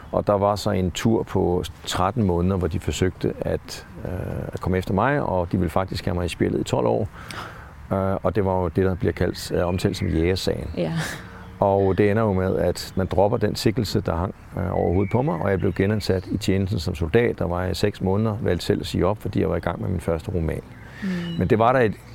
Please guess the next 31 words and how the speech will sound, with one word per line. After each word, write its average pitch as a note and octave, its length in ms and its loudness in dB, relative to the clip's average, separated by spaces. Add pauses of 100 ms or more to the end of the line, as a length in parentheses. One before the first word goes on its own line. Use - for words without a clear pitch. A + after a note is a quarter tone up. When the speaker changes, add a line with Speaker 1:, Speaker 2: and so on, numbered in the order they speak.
(160)
Speaker 1:
intens C3+ 400 2
pres - 600 -2 (240)
at F2 140 0
være F#2+ 320 2
under G2 200 0
i G#2+ 100 0
de F2+ 120 0
der - 100 0
tretten F2+ 340 -2
måneder G2+ 300 4
der, A2 160 2
fordi G#2+ 440 0
der F#2+ 80 2
var F2 160 0
en E2+ 80 0
organisation E2+ 540 0
på - 60 -6
tredive F#2 280 0
tusind F2 280 -2
mennesker, G2+ 300 0
der F2 140 -2
jagtede F2 360 0
mig, A#2 240 2 (720)
fordi F#2 260 2
de F#2 80 2
mente, F2+ 220 4
at F2 40 2
min E2+ 120 2
bog F#2+ 180 2
var F2 80 0
ulovligt. D#2+ 520 0